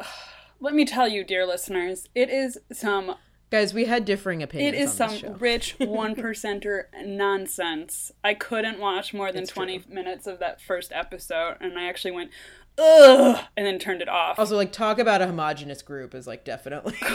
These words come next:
Speaker 2: I'm like, I'm like, "There isn't enough diversity in this show about food. Let me watch The World's Most Extraordinary
Speaker 1: <laughs> Like, the
Speaker 2: Homes."
Speaker 1: first,
Speaker 2: Um,
Speaker 1: what, what, like, really got me, and I have a, I have a clip of this, was, like, the woman, like, like, the, the host being like,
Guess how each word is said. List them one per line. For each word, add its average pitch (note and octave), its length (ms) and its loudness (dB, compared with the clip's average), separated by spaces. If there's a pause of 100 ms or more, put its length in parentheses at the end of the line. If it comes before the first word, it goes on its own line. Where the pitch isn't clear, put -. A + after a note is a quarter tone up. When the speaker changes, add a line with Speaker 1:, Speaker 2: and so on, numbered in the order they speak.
(560)
Speaker 2:
I'm B3+ 180 6
like, A#3+ 340 6 (240)
I'm C#4 160 4
like, C#4 140 2
"There C#4 160 6
isn't D4+ 240 -2
enough C4 240 -4
diversity B3+ 580 -6
in G#3+ 120 -4
this G#3+ 160 -10
show A3+ 180 -4
about - 480 0
food. A#3 320 -2 (300)
Let A3 240 -2
me C#4 100 -8
watch A#3+ 200 -2
The A#3 160 4 (100)
World's F#3 260 2
Most E3+ 220 -10
Extraordinary D3+ 680 -10
Speaker 1:
<laughs> - 60 -8
Like, D4+ 160 0
the D#4 80 0
Speaker 2:
Homes." D#4 100 -8
Speaker 1:
first, C4 220 6
Speaker 2:
Um, F#3+ 180 2
Speaker 1:
what, C4 160 2
what, B3 240 0
like, C4+ 220 0
really G#3+ 260 -4
got F#3+ 260 -2
me, G#3+ 140 -10
and G3+ 140 -6
I G3+ 40 -6
have G#3+ 200 -8
a, - 120 0
I G3 100 -2
have F#3+ 120 -6
a F#3 60 -4
clip F#3 280 -6
of F3+ 140 -10
this, C3 240 -6
was, G3 160 -12
like, E3 220 -8
the G3 60 -16
woman, F3 380 -6
like, - 280 -12 (480)
like, G3+ 200 -2
the, F#3+ 220 -4
the G3 100 -2
host F#3 340 -4
being F3 200 -10
like, E3+ 240 -16